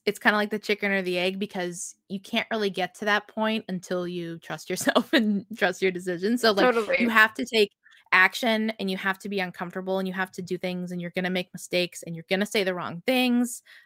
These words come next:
Speaker 1: Um, as a
Speaker 2: Yeah.
Speaker 1: business owner, um, you're not always gonna make people happy. Um, but just really, like, learning, you know, like, getting in there. It's like, you know, it's like the, why they say the best way to learn a language is to go to that country and speak with people. Um, because you can
Speaker 2: Totally.
Speaker 1: read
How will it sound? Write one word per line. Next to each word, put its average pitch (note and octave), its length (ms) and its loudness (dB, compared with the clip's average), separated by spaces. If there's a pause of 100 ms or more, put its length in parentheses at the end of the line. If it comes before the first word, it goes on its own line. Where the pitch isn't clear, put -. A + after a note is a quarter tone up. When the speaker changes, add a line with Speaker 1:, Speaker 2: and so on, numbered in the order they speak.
(100)
Speaker 1:
Um, F3 240 0
as F#3 140 -4
a F3+ 40 -10 (100)
Speaker 2:
Yeah. A#3+ 200 2
Speaker 1:
business A#3 100 -4
owner, A3 560 2 (400)
um, F#3 420 0
you're F#3 140 -6
not F#3+ 200 4
always G#3+ 200 2
gonna G3+ 160 -4
make F#3+ 200 -4
people G3 240 -12
happy. G3+ 640 -2 (340)
Um, F3 520 -2 (200)
but G#3+ 160 2
just - 200 -4
really, G#4+ 200 4
like, D#4 200 2 (320)
learning, G3 680 -2
you F#3 80 -8
know, F#3+ 160 -4
like, G3 140 -4
getting G#3+ 240 -2
in G#3+ 100 -4
there. E3 140 -4
It's F3+ 200 -8
like, G3 200 -4
you G3+ 60 -2
know, G3 120 0
it's G3 120 -4
like C4+ 160 -6
the, - 100 -6
why A3+ 120 4
they A3+ 120 2
say A3+ 140 -4
the G#3+ 100 -2
best G3 360 -2
way G3+ 120 0
to G3 100 -2
learn F#3+ 200 -4
a F#3+ 60 -6
language G3 360 -4
is F3+ 120 -10
to F3+ 100 -14
go F3 180 -8
to F3 60 -4
that F3+ 180 -2
country F#3 340 -6
and D#3+ 120 -8
speak - 300 -2
with F#3 160 -2
people. - 420 -16 (380)
Um, F#3+ 320 4
because F#3+ 260 -6
you A#3 60 0
can C4+ 160 0
Speaker 2:
Totally. - 20 2
Speaker 1:
read A3 340 0